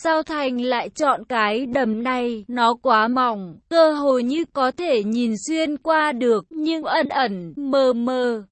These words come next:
Chính điều này càng khiến Lan trông khêu khích hơn, hai vú nhô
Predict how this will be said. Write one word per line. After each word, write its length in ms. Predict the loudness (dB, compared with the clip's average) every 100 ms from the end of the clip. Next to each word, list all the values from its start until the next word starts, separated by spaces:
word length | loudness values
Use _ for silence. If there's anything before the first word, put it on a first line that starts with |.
| _ _ _ -6
Chính 280 | -2 -2 -2
điều 240 | 2 2
này 340 | 2 0 0 -2
càng 300 | -2 -2 -2
khiến 280 | -4 0 2
Lan 380 | 2 2 2 0
trông 300 | -2 -2 -2
khêu 440 | 0 4 4 4 -2
khích 240 | -8 -8 -4
hơn, 500 | 0 2 2 -2 -8
hai 260 | -4 -2 -2
vú 260 | -4 -2
nhô 460 | 0 2 4 4